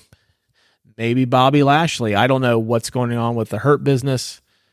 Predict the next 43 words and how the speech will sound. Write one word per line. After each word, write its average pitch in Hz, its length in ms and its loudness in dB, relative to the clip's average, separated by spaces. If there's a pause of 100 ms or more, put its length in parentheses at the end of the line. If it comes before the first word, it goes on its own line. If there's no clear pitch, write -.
(120)
SmackDown 127 680 -2
revealed 120 380 -2
Friday. 120 420 2
I 107 60 -2
think 120 280 -6
it's - 380 -6
reforming 123 720 -2
with, 110 340 -6
uh, 95 300 -4 (420)
him 139 260 0
and 120 120 -2
the 101 40 -6
Street 147 280 0
Profits. 143 720 -2 (800)
I 110 140 -4
don't 117 120 0
know 104 120 0
if 101 60 -2
that's 101 200 -4
gonna 117 160 -4
be 104 120 -2
a 82 60 -4
heel 143 340 2
faction, 131 580 -2
a 92 40 -8
f-, - 280 -18
a 87 200 -8
babyface 117 640 -2
faction. 113 420 -4
I 110 120 -2
don't 107 140 -4
know. 107 300 -4 (540)
But, 120 140 -2
uh, 123 160 4
I'm 135 100 0
curious 185 320 0
to 151 60 -6
see 165 140 -4
where 151 100 2
they 139 80 2
go 139 100 4
with 131 120 -2
Cody. 135 500 -2